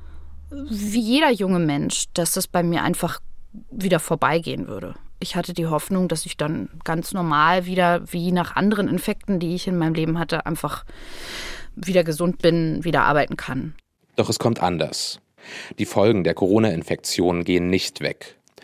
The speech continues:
Speaker 2: Mir fühlt sich schwach, bricht bei dem Versuch zu arbeiten zusammen.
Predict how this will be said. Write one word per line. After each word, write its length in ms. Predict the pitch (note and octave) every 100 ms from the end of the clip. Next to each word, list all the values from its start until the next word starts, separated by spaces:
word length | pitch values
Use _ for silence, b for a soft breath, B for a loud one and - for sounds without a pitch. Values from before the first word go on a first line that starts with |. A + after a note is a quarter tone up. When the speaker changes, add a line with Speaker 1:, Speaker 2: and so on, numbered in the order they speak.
| B B _
Speaker 2:
Mir 400 | G#2 G#2+ G#2+ G#2+
fühlt 240 | - A2+
sich 160 | G#2 -
schwach, 480 | F2+ D#2 - - - _ -
bricht 220 | - -
bei 100 | G2
dem 140 | G2
Versuch 360 | G#2+ F#2+ G#2+ A#2
zu 200 | - E2+
arbeiten 420 | F#2 F2+ F2 F2
zusammen. 640 | - F2+ F2 E2+ D2+ C#2+